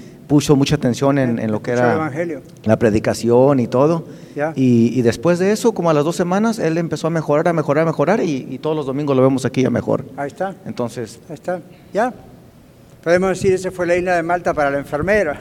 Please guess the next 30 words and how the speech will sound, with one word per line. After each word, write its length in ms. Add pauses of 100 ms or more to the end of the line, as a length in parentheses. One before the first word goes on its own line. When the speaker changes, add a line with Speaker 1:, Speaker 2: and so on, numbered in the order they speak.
(120)
Speaker 2:
<laughs> 120
a 80
pesar 340
de 80
que 60
no 60
estaba 280
sirviendo 400
al 60
Señor, 400
pero 180 (280)
fue 180
expuesta 520
al 100
evangelio. 480 (420)
Así 140
que 240
en 80
Malta 360
fue 200
algo 200
interesante 640
para 500
Pablo, 340
Lucas 540 (340)
y 180
también 600
para 220
los 180
habitantes, 960